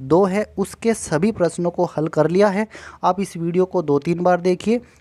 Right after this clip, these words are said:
और आपको ये सभी प्रश्न समझ में आ जाएंगे। यहाँ पर अनुवर्ती संख्या है, पूर्ववर्ती संख्या है, शब्दों और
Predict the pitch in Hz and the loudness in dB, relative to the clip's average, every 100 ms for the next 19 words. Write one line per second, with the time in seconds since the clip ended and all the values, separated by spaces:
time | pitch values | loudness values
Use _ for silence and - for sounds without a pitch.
0 | _ 185 180 156 156 - 180 185 - 151 | _ -8 -4 0 -2 -2 -4 -4 -6 -6
1 | 165 160 170 190 175 - 151 156 160 156 | -6 -2 -2 -2 -6 -4 -2 0 -2 -4
2 | - 123 139 170 190 226 _ - - 165 | -4 -2 0 -2 -2 -4 _ -20 -16 -6
3 | 175 185 214 - 151 160 170 170 202 - | -4 0 -2 0 0 2 2 0 -6 -4
4 | 190 208 180 208 208 151 151 156 160 202 | -2 0 0 -2 -4 -6 0 0 0 -4
5 | - 196 185 190 208 226 - - _ - | -2 -2 0 0 0 -2 -8 -20 _ -2
6 | 190 185 202 214 196 | -2 0 0 0 -2